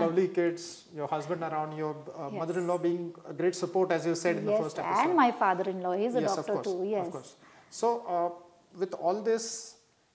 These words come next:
Speaker 1: uh, Souni, I can see, I can sense, I can feel that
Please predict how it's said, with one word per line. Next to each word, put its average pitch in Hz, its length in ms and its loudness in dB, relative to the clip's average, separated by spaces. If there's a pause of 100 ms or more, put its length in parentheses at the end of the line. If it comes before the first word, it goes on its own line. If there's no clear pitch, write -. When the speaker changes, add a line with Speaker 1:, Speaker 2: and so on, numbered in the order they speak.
Speaker 1:
uh, 147 140 -4
Souni, 180 340 -6
I 180 80 -4
can 190 280 -4
see, 220 720 -2
I 160 100 -6
can 175 240 -4
sense, 185 640 -2
I 156 80 -8
can 170 200 -6
feel 190 420 -2
that 165 360 -4